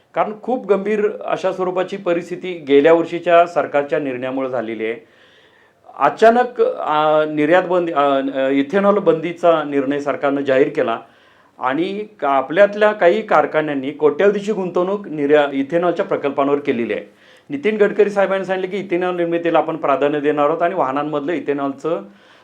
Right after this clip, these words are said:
अ, पेट्रोलमध्येचं जे, अ, मिश्रण आहे ते वाढवणार आहोत. त्यामुळे सगळ्या साखर कारखान्यांनी मोठे मोठे प्रकल्प टाकले आणि त्याच्यानंतर अचानक ही निर्मितीवर बंदी घातली गेली. तर ह्याचा मोठा फटका, अ, साखर उद्योगाला बसलाय, काही कोटी रुपयांचं नुकसान झालं आणि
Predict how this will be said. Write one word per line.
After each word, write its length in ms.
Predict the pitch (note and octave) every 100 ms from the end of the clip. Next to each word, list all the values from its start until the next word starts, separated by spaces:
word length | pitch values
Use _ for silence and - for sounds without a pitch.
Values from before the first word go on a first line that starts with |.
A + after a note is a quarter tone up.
| -
अ, 40 |
पेट्रोलमध्येचं 760 | A#2+ D3 - E3+ F3+ F3+ F3+ F#3
जे, 280 | E3+ F#3 E3
अ, 180 | - C#3 C3 B2 A#2+ A2+ G#2+
मिश्रण 400 | C#3 C#3+ G3 G#3
आहे 200 | D3 C3
ते 60 |
वाढवणार 440 | E3+ D3+ D#3 D#3+ C3
आहोत. 200 | G#2 G2+ - _ _
त्यामुळे 280 | D3 D#3+ G3+
सगळ्या 300 | G#3 D3+ G3
साखर 300 | G3+ G3 F#3+
कारखान्यांनी 400 | F3 E3+ F3+ F3+
मोठे 260 | F3+ D3+ E3+
मोठे 220 | E3 E3+
प्रकल्प 420 | E3 C#3+ D#3 D#3+
टाकले 320 | D3+ B2+ A#2+ - - - -
आणि 140 | C3
त्याच्यानंतर 420 | C#3+ F3+ F3 F3 -
अचानक 380 | C#3+ F#3+ G3 G3+
ही 440 | G3 G3 A#3+ C#4+ - _ _
निर्मितीवर 640 | C#3+ D3 D3+ E3 E3+ E3+ F3+
बंदी 300 | E3 D#3 D3+
घातली 280 | C3+ A2 A2+
गेली. 240 | G2 F#2 - _ _
तर 80 | F#3
ह्याचा 240 | F#3 F3+
मोठा 460 | A3+ G3 F#3+ - -
फटका, 580 | B3 A#3 - A3 A3 A3+ -
अ, 160 | E3
साखर 300 | E3 D3+ D#3+
उद्योगाला 420 | E3+ E3 E3 D#3+ D#3+
बसलाय, 320 | C#3+ C#3 C3
काही 220 | C#3+ E3
कोटी 380 | - D3 C#3 G3
रुपयांचं 460 | F3 E3+ D#3 E3+
नुकसान 340 | D3 - C#3+ C#3
झालं 240 | A#2+ B2+ - - -
आणि 160 | D3